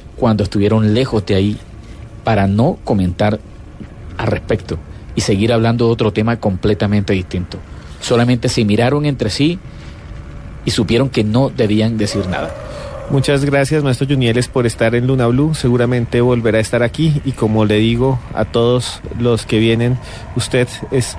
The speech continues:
Speaker 2: parte ya de nuestra familia y sus libros los recomiendo ampliamente. Busquen Yunieles en cualquier librería. Maestro Gustavo Tatis, una última, eh, historia con la que nos quiera dejar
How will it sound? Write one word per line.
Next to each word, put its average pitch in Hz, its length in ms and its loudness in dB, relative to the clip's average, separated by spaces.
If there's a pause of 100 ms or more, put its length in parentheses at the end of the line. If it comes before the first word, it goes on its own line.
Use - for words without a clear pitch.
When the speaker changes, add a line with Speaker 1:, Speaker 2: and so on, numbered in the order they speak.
(120)
Speaker 2:
parte 131 360 0
ya 113 220 2
de 110 200 -2
nuestra 123 300 0
familia 147 500 2 (400)
y 151 280 4
sus 123 300 0
libros 139 580 2 (100)
los 123 100 2
recomiendo 123 540 2
ampliamente. 117 580 0
Busquen 123 460 2
Yunieles 147 560 2
en 127 100 -2
cualquier 113 320 0
librería. 107 420 4 (200)
Maestro 143 500 2
Gustavo 135 460 0
Tatis, 107 420 -2
una 139 240 4
última, 135 640 2 (380)
eh, 113 420 4
historia 131 380 0
con 139 160 0
la 131 80 2
que 123 120 -2
nos 113 200 -2
quiera 110 220 2
dejar 104 440 2